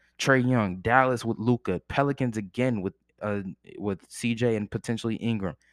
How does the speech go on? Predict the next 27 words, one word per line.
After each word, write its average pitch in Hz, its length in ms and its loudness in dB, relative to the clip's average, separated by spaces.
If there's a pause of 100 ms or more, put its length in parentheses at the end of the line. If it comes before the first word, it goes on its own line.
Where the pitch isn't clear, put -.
(260)
New 110 140 4
York 120 440 4
with, 117 300 0 (440)
like, 101 160 -8 (1300)
New 139 160 4
York 185 240 8
might 139 180 0
be 131 60 0
the 113 120 0
one 101 320 -4
game 95 200 -6
that 92 140 -6
they 95 200 -4
aren't 101 240 0
playing 95 320 -4
an 90 120 -8
elite 95 440 -6
scorer. 90 400 0 (440)
Utah, 123 420 4
Donovan 107 460 0
Mitchell. 101 280 -2
Brooklyn 127 440 0
again 117 340 2
with 92 160 -6
K 101 200 0
D, 101 160 0
Kyrie, 98 640 0